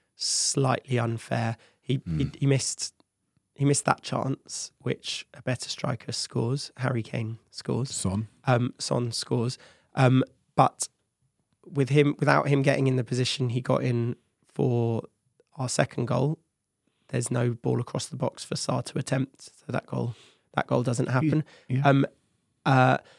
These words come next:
Speaker 1: and the job of the centre forward in Postecoglou's system is to do very little. And when they don't score, that's why for weeks everyone's just going, "Well, Richarlison's not doing anything." But the, the centre forward doesn't do much
Speaker 3: But
Speaker 1: at all. And then,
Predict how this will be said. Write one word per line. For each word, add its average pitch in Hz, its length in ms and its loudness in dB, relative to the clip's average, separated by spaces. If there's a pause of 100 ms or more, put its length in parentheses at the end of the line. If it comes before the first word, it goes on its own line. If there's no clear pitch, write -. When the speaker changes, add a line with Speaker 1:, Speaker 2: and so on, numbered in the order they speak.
(160)
Speaker 1:
and 143 220 2 (260)
the 151 80 2
job 156 440 4 (160)
of 139 140 -4
the 143 80 0
centre 135 340 2
forward 135 280 4
in 120 200 0
Postecoglou's 127 680 -2
system 117 640 -2
is 123 140 -8
to - 100 -10
do 131 160 2
very 123 320 2
little. 127 520 0
And 135 160 -2
when 147 280 4
they 143 140 2
don't 143 260 0
score, 143 540 2 (480)
that's - 260 4
why 139 260 4 (200)
for - 140 -2
weeks 147 400 2
everyone's 123 400 -2
just - 260 -6
going, 123 240 -2
"Well, 131 100 -2
Richarlison's 135 800 -4
not - 160 -6
doing 147 300 4
anything." 117 420 -8 (260)
But - 180 0
the, 135 200 4
the 156 80 -2
centre - 320 2
forward 147 260 0
doesn't 160 380 4
do 131 160 2
much - 280 -2
Speaker 3:
But 139 180 6
Speaker 1:
at - 120 -2
all. 120 220 0 (300)
And 139 160 4
then, 139 220 4